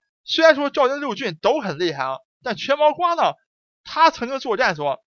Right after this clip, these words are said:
身中九箭啊，依然是坚持到作战胜利啊。所以说呢，这个李世民称他为啊天赐航空，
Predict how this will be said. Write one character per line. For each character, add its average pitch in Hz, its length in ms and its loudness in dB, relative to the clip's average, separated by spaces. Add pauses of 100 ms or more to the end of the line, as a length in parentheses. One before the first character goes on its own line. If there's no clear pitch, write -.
(160)
身 330 440 -2
中 311 360 0
九 143 320 -4
箭 226 300 0 (460)
啊， 147 200 0
依 349 320 -2
然 220 280 2
是 190 280 -10 (380)
坚 294 260 0
持 226 140 -6
到 196 180 4
作 185 400 -2
战 160 280 -4
胜 160 240 -8
利 175 120 -4
啊。 139 220 -4 (280)
所 285 220 -6
以 330 60 0
说 320 180 -6
呢， 247 180 4 (260)
这 294 100 -14
个 294 80 -8
李 165 180 -6
世 202 180 -8
民 208 180 -4
称 254 160 -8
他 247 100 2
为 180 160 -2
啊 147 160 0 (340)
天 320 320 0
赐 262 300 -6
航 160 220 -2
空， 190 240 0